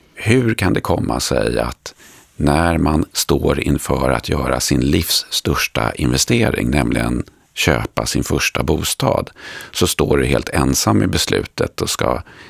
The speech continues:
eh, avgöra om du vill ta på dig den här, ehm, investeringen eller inte och belåna dig? Eh, och det är någonting som du binder dig för under väldigt lång tid. Men när du ska hyra en lägenhet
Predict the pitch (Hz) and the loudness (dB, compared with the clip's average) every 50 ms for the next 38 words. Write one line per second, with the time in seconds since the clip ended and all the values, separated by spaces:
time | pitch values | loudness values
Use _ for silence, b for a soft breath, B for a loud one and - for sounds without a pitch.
0 | B B B - - - - - 69 62 58 - 117 64 50 50 - - - 57 | B B B -4 -4 -2 0 0 0 0 0 0 0 -2 0 0 -2 -2 -2 -2
1 | - 64 64 62 - 73 - - - - - - - - - - - - - - | -2 -2 -4 -4 -4 -2 -2 -4 -6 -6 -10 -16 -20 -14 -8 -6 -6 -4 0 0
2 | 71 64 - - - - - - - - - B B B B B B B - - | 0 2 0 0 0 -2 -2 -2 -4 -6 -8 B B B B B B B -2 0
3 | 67 - 60 50 50 50 50 - - - _ _ _ _ - - - - - - | 0 0 0 -2 -2 -2 -4 -4 -6 -8 _ _ _ _ -8 -6 -6 -4 -4 -6
4 | - - - - - - - - - - - 64 64 64 - - 73 57 52 52 | -6 -6 -6 -6 -6 -8 -8 -10 -8 -2 0 2 2 2 2 2 0 0 0 -2
5 | - - 60 - 58 60 - - 60 - - - - 58 58 - 58 60 - - | -2 -2 -2 -2 -2 -2 -2 -2 -4 -4 -6 -6 -4 -4 -2 0 -2 -2 -2 -4
6 | - - - - - - - - 73 B B B B B B B B B B B | -4 -6 -6 -4 -2 -2 -2 -2 -4 B B B B B B B B B B B
7 | - 69 58 - - - - - - - 73 - - 82 87 98 92 90 87 80 | -2 0 0 0 -2 -4 -4 -4 -2 -2 -2 0 0 2 2 4 4 4 4 2
8 | 73 - 69 67 67 - 69 71 71 73 67 67 67 64 62 65 - - 67 65 | 2 2 2 2 2 2 0 0 0 0 0 0 0 0 0 0 0 0 -2 -2
9 | - - - 64 62 62 64 60 60 - - - - - - - - - - 50 | -2 0 0 0 0 0 -2 -2 -4 -4 -2 -4 -4 -2 -4 -6 -4 -4 -4 -4
10 | 50 60 - - - 156 - - - - - _ b b b b b b b b | -4 -4 -4 -2 -2 -2 -2 -2 -6 -12 -14 _ b b b b b b b b
11 | b b b 101 95 90 85 85 82 82 - - 90 80 82 92 87 80 76 82 | b b b 4 4 4 4 4 2 0 0 2 0 2 4 4 4 4 4 2
12 | 78 80 76 71 71 - 92 92 78 65 65 - 69 67 104 135 143 - - - | 2 2 2 2 2 2 2 2 2 2 0 0 0 0 2 2 0 0 -2 -4
13 | - - - - | -8 -12 -20 -20